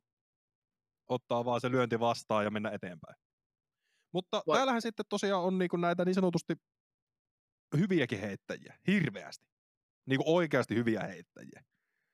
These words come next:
Speaker 2: Joo, tässä piti niinku ihan katsoa, silmiä pyöritellä, että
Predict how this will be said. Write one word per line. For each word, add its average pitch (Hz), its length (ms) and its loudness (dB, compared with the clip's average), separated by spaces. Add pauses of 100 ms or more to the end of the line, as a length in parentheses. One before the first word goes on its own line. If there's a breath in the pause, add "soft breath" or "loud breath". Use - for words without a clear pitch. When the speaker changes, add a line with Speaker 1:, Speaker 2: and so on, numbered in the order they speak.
(160)
Speaker 2:
Joo, 143 340 0
tässä 143 220 0
piti 151 180 2
niinku 143 340 0 (760 loud breath)
ihan 151 200 4
katsoa, 151 360 2
silmiä 151 340 2
pyöritellä, 123 540 2
että 110 280 0